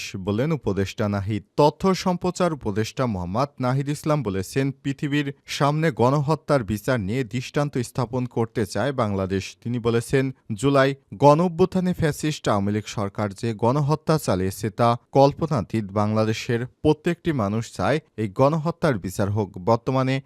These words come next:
অন্তর্বর্তীকালীন সরকার স্বচ্ছতা এবং নিরপেক্ষতার মাধ্যমে এই গণহত্যার বিচার করতে প্রতিশ্রুতিবদ্ধ। মঙ্গলবার উপদেষ্টা সচিবালয়ে তথ্য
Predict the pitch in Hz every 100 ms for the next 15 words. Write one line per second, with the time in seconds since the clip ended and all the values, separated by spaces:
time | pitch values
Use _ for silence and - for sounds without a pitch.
0 | _ 135 147 185 170 175 180 170 151 151
1 | - 95 - 110 - 110 - 98 - 101
2 | 90 131 147 _ 123 151 151 165 - 156
3 | 160 127 90 - 113 117 104 90 107 131
4 | 131 - - 131 127 _ 104 131 147 185
5 | 170 - 92 - 139 - 107 - 120 -
6 | - 98 104 95 92 95 98 98 113 110
7 | 117 120 - - 127 165 165 156 - 156
8 | 151 _ - 147 139 180 175 175 156 139